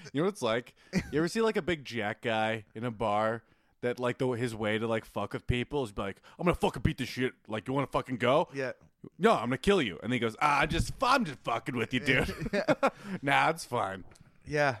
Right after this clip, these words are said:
Speaker 1: "Ah, dude, why you get, why you so scared about it? Why you so weird about it?"
Speaker 2: Man, Isaac walking up, carrying all this wood, knowing there's no, like, meat for this
Speaker 1: Oh,
Speaker 2: thing.
Speaker 1: dude, that walk down.
Speaker 2: <laughs> Yeah, I know.
Speaker 1: That walk down.
Speaker 2: Yeah. You can never trust your dad again.
Speaker 1: "You're gonna kill me?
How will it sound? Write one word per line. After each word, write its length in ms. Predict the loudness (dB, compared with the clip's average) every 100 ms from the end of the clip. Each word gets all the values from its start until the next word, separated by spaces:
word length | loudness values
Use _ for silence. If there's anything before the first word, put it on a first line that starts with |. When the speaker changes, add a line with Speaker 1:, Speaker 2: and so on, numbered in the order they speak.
| -6 -6
Speaker 1:
"Ah, 100 | 2
dude, 200 | 4 6
why 120 | 4
you 60 |
get, 180 | 2 0
why 100 | 0
you 60 | 0
so 140 | 0
scared 360 | -2 2 2 2
about 280 | 0 -2 -2
it? 80 |
Why 100 | 0
you 60 | 0
so 140 | 0
weird 280 | 0 0 0
about 260 | -2 -6 -8
it?" 100 | -4
Speaker 2:
Man, 180 | -2 0
Isaac 460 | 2 4 4 0 -4
walking 420 | 0 0 -2 -4
up, 180 | -4 -4
carrying 340 | -2 0 0
all 160 | -4 -4
this 220 | -4 -4
wood, 260 | -2 -2 -2
knowing 360 | -2 -2 -2
there's 280 | 0 0 0
no, 260 | 0 0 0 0
like, 200 | -2 -2
meat 260 | -4 -6 -4
for 80 | 0
this 120 | 2 2
Speaker 1:
Oh, 40 |
Speaker 2:
thing. 140 | 2 2
Speaker 1:
dude, 220 | 2 4
that 180 | 2 4
walk 360 | 4 4 2
down. 440 | 0 2 2 0 -2
Speaker 2:
<laughs> 80 | 2
Yeah, 300 | 4 6 6 8
I 120 | 6
know. 220 | 6 6 8
Speaker 1:
That 260 | 8 6 6
walk 440 | 8 8 8 6 4
down. 540 | 6 8 8 6 6
Speaker 2:
Yeah. 180 | 2 2 -2 -8 -2
You 80 | 0
can 100 | 4
never 220 | 4 4
trust 260 | 2 2
your 100 | 0 0
dad 200 | 0 0
again. 400 | 2 2 2 -2
Speaker 1:
"You're 100 | -2
gonna 160 | -2 -4
kill 300 | 2 2 4
me? 220 | 2